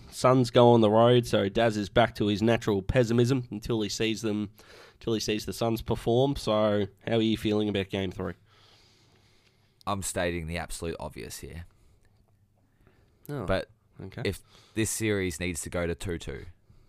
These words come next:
Speaker 2: there's just no ifs, ands, buts,
Speaker 1: Hmm.
Speaker 2: or maybes. It needs to be two two going back to Phoenix for game five.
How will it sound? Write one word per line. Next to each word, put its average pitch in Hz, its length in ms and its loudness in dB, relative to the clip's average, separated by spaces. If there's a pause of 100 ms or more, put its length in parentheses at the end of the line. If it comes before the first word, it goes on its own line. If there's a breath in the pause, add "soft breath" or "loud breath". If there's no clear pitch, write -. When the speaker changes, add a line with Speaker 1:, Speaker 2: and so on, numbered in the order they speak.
(260)
Speaker 2:
there's 101 180 0
just 98 220 -4
no 95 320 0
ifs, 92 200 -4
ands, 87 300 -6
buts, 85 300 -4
Speaker 1:
Hmm. 92 60 -8
Speaker 2:
or - 20 -6
maybes. 78 600 -10 (100)
It 92 180 -4
needs 98 480 -4
to 104 80 -12
be 101 160 -4
two 92 280 -6
two 85 300 -4
going 85 300 -6
back 85 300 -8
to 85 200 -6
Phoenix 82 480 -10
for 87 60 -12
game 80 300 -8
five. 71 540 -10